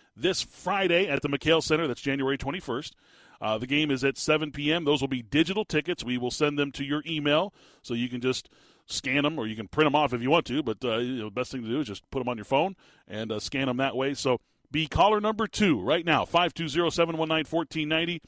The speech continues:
Get yourself a pair of tickets to go see the women's basketball team this Friday night taking on Utah at the McKale Center. Be, uh, they'll be there to cheer on the team, watch them bang the drum, and, uh, see if they can get a dub, because they've, uh, they've been struggling a little bit lately.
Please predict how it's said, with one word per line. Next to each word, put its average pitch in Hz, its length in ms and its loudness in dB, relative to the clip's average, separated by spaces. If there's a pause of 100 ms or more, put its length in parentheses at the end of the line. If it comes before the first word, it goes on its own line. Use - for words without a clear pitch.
(240)
Get 160 160 0
yourself 147 400 2
a 107 80 -4
pair 151 240 0
of 123 120 -2
tickets 123 380 -4
to 110 100 -8
go 131 160 0
see 131 260 -4
the 117 80 -4
women's 127 320 -4
basketball 131 500 -2
team 131 340 -4
this 143 200 -2
Friday 156 380 0
night 165 280 0 (480)
taking 131 280 -2
on 139 340 0
Utah 123 540 0 (440)
at 131 220 -2
the 123 80 -6
McKale 120 340 0
Center. 117 320 -2
Be, 95 200 -8
uh, 107 80 -4
they'll 107 180 -6
be 113 140 -6
there 110 140 -2
to 101 60 -10
cheer 131 220 -4
on 120 100 -2
the 104 60 -10
team, 139 240 -4
watch 117 240 -4
them 101 140 -10
bang 131 260 -4
the 127 80 -8
drum, 127 380 4 (520)
and, 104 280 -6
uh, 104 180 0
see 123 140 -6
if 107 60 -6
they 113 80 -6
can 104 80 -10
get 104 120 -6
a 98 40 -6
dub, 95 320 -2
because 95 220 -12
they've, 107 240 -6
uh, 104 140 -2
they've 139 120 0
been 214 100 -4
struggling 233 220 4
a 160 60 2
little 147 60 2
bit 123 160 0
lately. 95 320 -8